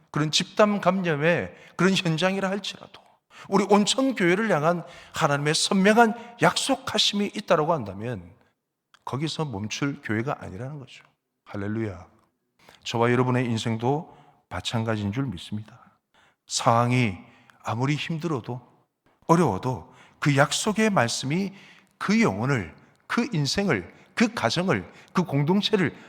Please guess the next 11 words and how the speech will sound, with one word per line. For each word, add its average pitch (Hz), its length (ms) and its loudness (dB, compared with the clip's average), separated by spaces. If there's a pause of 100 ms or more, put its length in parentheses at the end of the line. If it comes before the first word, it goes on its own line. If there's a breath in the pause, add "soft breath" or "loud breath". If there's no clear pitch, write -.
(160 loud breath)
다시 - 680 2
살게 175 680 4
하는 151 280 4
줄 208 180 2
믿습니다. 135 480 -6 (800 loud breath)
우리가 175 240 10
힘들고 202 440 10
어려운 190 280 10
상황을 170 340 8
마주하게 156 440 8
되면 151 340 6